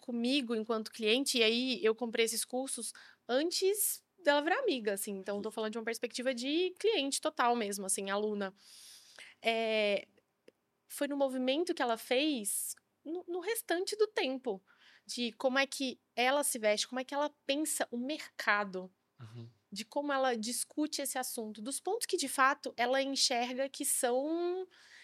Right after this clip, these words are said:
Speaker 1: importantes quando a gente tá encontrando o nosso estilo ou quando a gente tá experimentando coisas novas. Então, não foi na, no ponto
Speaker 2: Não foi na
Speaker 1: especi-,
Speaker 2: entrega.
Speaker 1: não foi na entrega, exatamente. A entrega, assim,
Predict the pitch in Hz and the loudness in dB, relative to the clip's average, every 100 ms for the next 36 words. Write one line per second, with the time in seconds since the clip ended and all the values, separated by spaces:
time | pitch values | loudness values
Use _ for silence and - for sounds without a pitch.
0 | - 320 330 381 - 339 381 - 269 254 | -6 0 2 0 2 2 2 -2 0 0
1 | 254 277 254 254 240 262 262 247 240 247 | 2 2 2 2 2 0 2 0 -2 -4
2 | - 269 254 247 233 233 240 233 240 247 | -2 0 2 2 2 2 0 -2 -2 -4
3 | 240 - 233 240 233 254 240 240 233 233 | -4 -4 -4 -2 0 0 0 -4 -4 -4
4 | 226 226 214 226 220 - - - - 240 | 0 0 0 -4 -4 -10 -20 -20 -12 -4
5 | 247 330 320 - - - - 311 311 370 | 2 2 0 -6 -20 -12 -4 -4 0 2
6 | 403 349 262 233 254 262 254 247 - - | 4 4 2 -2 0 2 2 2 -4 -6
7 | 233 240 - 311 320 311 - 214 196 196 | -4 -4 4 4 6 2 0 -2 -2 0
8 | 135 127 143 131 110 95 90 277 294 359 | 2 6 6 6 6 6 4 -2 -2 0
9 | 349 320 277 254 208 202 202 226 320 392 | 2 0 0 4 4 4 4 4 4 0
10 | 233 220 214 214 202 185 226 214 208 233 | -2 -2 0 -2 -2 -2 0 0 4 4
11 | 254 240 240 208 185 | 6 2 0 -2 -4